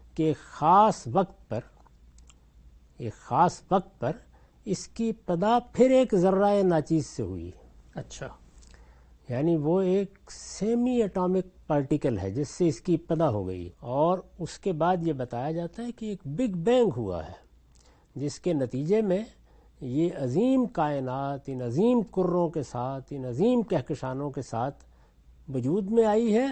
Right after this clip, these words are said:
Speaker 1: اور یہ پھیلتی چلی جا رہی ہے۔
Speaker 2: اچھا۔
Speaker 1: اس سے یہ مسئلہ تو حل نہیں ہوا کہ اس کی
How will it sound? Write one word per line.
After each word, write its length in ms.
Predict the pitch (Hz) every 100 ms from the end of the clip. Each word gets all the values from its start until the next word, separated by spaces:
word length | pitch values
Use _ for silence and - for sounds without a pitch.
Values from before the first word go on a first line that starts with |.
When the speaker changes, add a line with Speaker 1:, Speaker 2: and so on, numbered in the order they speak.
| -
Speaker 1:
اور 300 | - 208 208
یہ 240 | 190 262 247 -
پھیلتی 440 | - 196 202 202
چلی 280 | 170 113 104
جا 140 | 98
رہی 180 | 104 113
ہے۔ 60 | 117 - _ - -
Speaker 2:
اچھا۔ 320 | - - 127 104 - - - - _ - _ _ _
Speaker 1:
اس 180 | 254 214
سے 320 | - - 156 220 - - - _ _ _ _ _ _ -
یہ 280 | 139 131 214
مسئلہ 360 | 190 151 214 226 208
تو 60 |
حل 240 | 143 185 214
نہیں 140 | 254
ہوا 220 | 202 220
کہ 220 | 220 220
اس 160 | 196 -
کی 280 | - 220